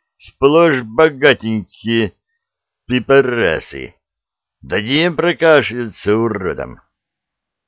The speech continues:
Я нашарил в кармане ментоловую конфетку — сунул в рот и вымученно улыбнулся. «Выделяй бойцов, Кэп.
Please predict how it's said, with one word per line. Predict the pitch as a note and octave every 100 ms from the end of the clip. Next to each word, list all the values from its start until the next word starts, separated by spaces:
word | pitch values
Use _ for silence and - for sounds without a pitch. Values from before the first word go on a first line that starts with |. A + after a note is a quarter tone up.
| _ _ _ _ _ _ _
Я | F#2 A2
нашарил | G#2+ G2+ A2 G#2 G#2 G#2 F#2
в | -
кармане | G#2 G2+ G2 F#2+ F#2
ментоловую | F#2+ F#2 F#2+ F#2+ F2+ E2+ E2
конфетку — | D#2+ D2+ D2+ G#2 G#2+ C3+ D3 - _ _ _ _
сунул | - D#3 E3 D#3+ C#3+
в | B2+
рот | C#3 D3 B2+
и | A#2
вымученно | G#2 A#2+ A#2+ - A#2 A#2 A#2
улыбнулся. | A#2 A2 F#2 F2 F2 E2+ F2+ F2+ E2+ _ _ _ _ _ _ _ _ _ _ -
«Выделяй | D2+ F#2 G2 A2+ B2+ B2+
бойцов, | F2+ F#2 - A#2 A2+ -
Кэп. | - F2 D#2+